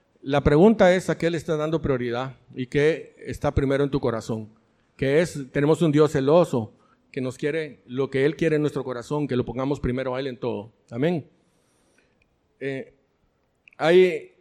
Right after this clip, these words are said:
nosotros tendemos la tendencia de adorar a cualquier Dios que nos haga sentir buenos y, te comp-, y que nos complazca entre todos los deseos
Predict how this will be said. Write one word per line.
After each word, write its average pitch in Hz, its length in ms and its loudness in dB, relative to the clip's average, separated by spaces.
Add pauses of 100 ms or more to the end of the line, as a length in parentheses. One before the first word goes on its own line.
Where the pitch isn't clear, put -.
nosotros 160 360 4
tendemos 160 380 4
la 147 140 2
tendencia 139 800 2 (260)
de 131 100 0
adorar 135 380 4
a 175 60 2
cualquier 147 500 2
Dios 160 300 4
que 160 100 0
nos 131 180 -2
haga 151 180 -2
sentir 143 340 -10
buenos 139 520 -4 (1200)
y, 143 160 -2
te 147 200 0
comp-, 139 360 -2
y 139 280 2
que 143 100 0
nos 139 160 2
complazca 151 800 2
entre 123 260 -4
todos 151 380 6
los 131 160 2
deseos 139 580 -2